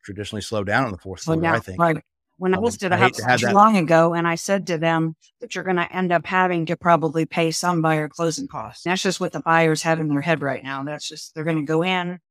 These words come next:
Speaker 2: and they're gonna ask for money because they think that is the only way that they're gonna be able to buy. And for some of them, that is the only way they're gonna be able to buy.
Speaker 1: Absolutely. And sometimes
Speaker 2: They're not
Speaker 1: that's not
Speaker 2: gonna
Speaker 1: a
Speaker 2: have
Speaker 1: bad
Speaker 2: the
Speaker 1: thing.
Speaker 2: money.
Speaker 1: Right. But it's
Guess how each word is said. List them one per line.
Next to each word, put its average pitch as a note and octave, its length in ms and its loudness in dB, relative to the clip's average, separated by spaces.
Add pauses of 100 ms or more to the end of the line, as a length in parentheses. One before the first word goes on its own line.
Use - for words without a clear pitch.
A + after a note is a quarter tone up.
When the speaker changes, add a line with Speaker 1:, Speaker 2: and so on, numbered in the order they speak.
(420)
Speaker 2:
and D#3+ 120 -6
they're E3 80 -4
gonna E3 180 -2
ask D#3+ 380 -6
for D#3+ 100 -12
money D#3 480 -4
because C#3+ 360 -18
they D#3 100 -10
think D#3+ 240 -10
that D#3 160 -2
is D3+ 120 -6
the D#3 120 -10
only D#3 260 -6
way D#3 220 -4
that D3+ 160 -8
they're - 160 -18
gonna D3+ 80 -8
be D3+ 80 -8
able D3+ 140 -12
to D#3+ 60 -20
buy. G3 260 4
And C4+ 120 2
for A#3+ 80 -2
some G#3+ 220 2
of G#3 80 2
them, G#3 80 0
that G3+ 120 0
is A3 140 -6
the E3+ 120 -10
only D3+ 180 -8
way D3 60 -10 (220)
they're - 100 -20
gonna - 120 -20
be - 80 -20
able - 160 -20
to - 80 -20
buy. - 180 -16 (300)
Speaker 1:
Absolutely. E3 640 -4 (140)
And D#3+ 180 -4
sometimes A3 380 0
Speaker 2:
They're F3+ 40 -2
not F#3 80 4
Speaker 1:
that's G3 120 2
not F#3 80 2
Speaker 2:
gonna F#3+ 100 4
Speaker 1:
a - 40 2
Speaker 2:
have G#3+ 180 4
Speaker 1:
bad - 0 -
Speaker 2:
the G3 60 -2
Speaker 1:
thing. G3 80 2
Speaker 2:
money. - 300 0 (1300)
Speaker 1:
Right. D#3 340 2 (420)
But D3+ 160 2
it's D3 260 -6